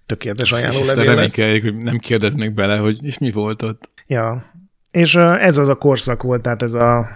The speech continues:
Speaker 1: mikor harminckettő utáni korszak, amikor Franknek a karrierje ismét emelkedni kezdett. Ö,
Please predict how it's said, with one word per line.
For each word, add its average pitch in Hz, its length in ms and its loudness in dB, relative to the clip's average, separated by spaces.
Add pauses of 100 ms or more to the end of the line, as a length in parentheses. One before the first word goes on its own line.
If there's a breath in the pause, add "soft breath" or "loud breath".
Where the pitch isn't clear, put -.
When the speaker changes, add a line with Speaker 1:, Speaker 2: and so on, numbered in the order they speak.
(180)
Speaker 1:
mikor 113 240 0
harminckettő 120 1900 -2
utáni 117 440 0
korszak, 123 420 -2
amikor 120 400 -2
Franknek 110 500 -4
a 110 220 -4
karrierje 107 720 -2 (320 loud breath)
ismét 101 400 -6
emelkedni 110 540 -4
kezdett. 113 640 -4 (220 loud breath)
Ö, 107 320 -2